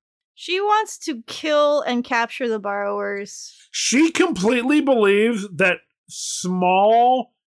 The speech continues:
Speaker 2: human intelligence people live in the walls, and she wants them fucking dead.
Speaker 1: Yeah.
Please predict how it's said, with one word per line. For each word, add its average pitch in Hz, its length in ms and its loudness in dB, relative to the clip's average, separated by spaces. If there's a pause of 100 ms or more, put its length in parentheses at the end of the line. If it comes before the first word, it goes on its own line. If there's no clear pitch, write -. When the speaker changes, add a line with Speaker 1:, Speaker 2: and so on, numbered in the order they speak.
(140)
Speaker 2:
human 254 480 0
intelligence 220 840 0 (460)
people 160 680 0 (240)
live 202 280 4
in 240 80 0
the 233 100 2
walls, 180 460 4 (180)
and 185 180 0
she - 260 2
wants 294 360 4
them 247 300 0 (240)
fucking 240 640 2
dead. 156 440 2 (340)
Speaker 1:
Yeah. 262 460 -2